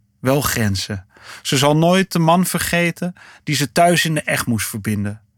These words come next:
Het huwelijk zou eerst op dinsdag plaatsvinden, toen op maandag. Maar de familie belde op zondag dat de bruidegom wazig was en dat ze zo snel mogelijk moest komen. Eenmaal gearriveerd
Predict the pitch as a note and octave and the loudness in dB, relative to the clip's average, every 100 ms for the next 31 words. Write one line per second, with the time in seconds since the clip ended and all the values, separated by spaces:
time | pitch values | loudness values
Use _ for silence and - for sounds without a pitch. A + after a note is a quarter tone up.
0 | _ B2 A2+ D#3+ D#3 D#3 - - - C#3 | _ -6 -2 0 2 -2 -4 -10 -2 -2
1 | B2+ D#3+ D3+ D3+ A#2 D3 E3+ F3 - D#3+ | 0 -2 -2 -4 -2 -2 0 -2 -4 0
2 | D3+ D3+ - D3+ D3+ D#3+ _ _ - C#3+ | 0 0 -6 -8 -10 -12 _ _ -2 0
3 | B2 C3+ C#3+ D#3+ D#3+ E3 - - - - | 0 2 2 2 -2 -8 -12 -20 -20 -14
4 | - C3+ B2+ C#3+ D3+ F3 F#3+ D3 E3+ D3+ | -4 -2 0 0 2 2 2 2 0 0
5 | C#3+ - E3+ D#3+ D#3+ - D3+ C#3+ B2 C3+ | -4 -4 -2 -2 -4 -4 -4 -4 -4 0
6 | D#3 D3 - D3+ C#3 C#3 D3+ C3+ A#2 - | 2 0 -2 -4 -2 0 2 0 -2 -4
7 | A#2+ C3+ - D3 C#3+ - B2+ C3+ - D#3 | -2 -2 -2 -4 -4 -4 -4 -2 0 0
8 | D#3 D3+ D3+ - - C#3+ - - C3 A2 | 2 2 0 -2 -6 -4 -4 -4 -2 -2
9 | G2 G2 - - - - _ - A#2+ A#2+ | -2 -6 -12 -20 -20 -20 _ -4 0 2
10 | G#2+ - C3+ A#2+ - C#3 C3 - | 0 -2 -2 -2 -2 -2 -2 -4